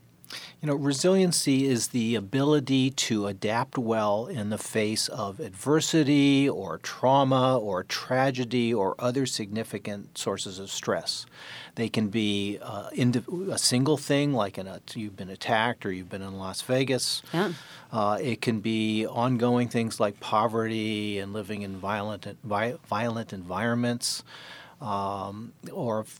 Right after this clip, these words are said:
Speaker 1: families that aren't functioning well. Uh, but it's the ability to manage your reactions to that and develop ways to cope with that and move forward rather than hold it, have it, have it hold you back.
Speaker 2: Yeah.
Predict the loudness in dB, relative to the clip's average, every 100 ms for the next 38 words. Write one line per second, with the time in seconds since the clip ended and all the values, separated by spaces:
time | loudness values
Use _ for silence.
0 | _ -6 -2 0 0 -4 -4 -6 -6 -8
1 | -6 -4 -4 -6 -6 -6 -6 -8 -10 -16
2 | _ -18 -12 -6 -4 -6 -8 -4 -2 -2
3 | -2 -2 0 2 2 0 0 -2 -2 -4
4 | -2 -2 -2 -2 0 0 0 -2 -2 -2
5 | -2 -2 -4 -6 -8 -6 -4 -4 -4 -4
6 | -8 -10 -10 -6 -4 -4 -6 -8 -8 -10
7 | -8 -4 -4 -4 -6 -4 -6 -8 -10 -10
8 | -8 -8 -10 -6 0 2 2 0 -6 -8
9 | -10 -12 -10 -12 -14 -18 -14 -10 -10 -12
10 | -8 -8 -8 -10 -12 -12 -14 -16 -16 -20
11 | _ -18 -2 0 0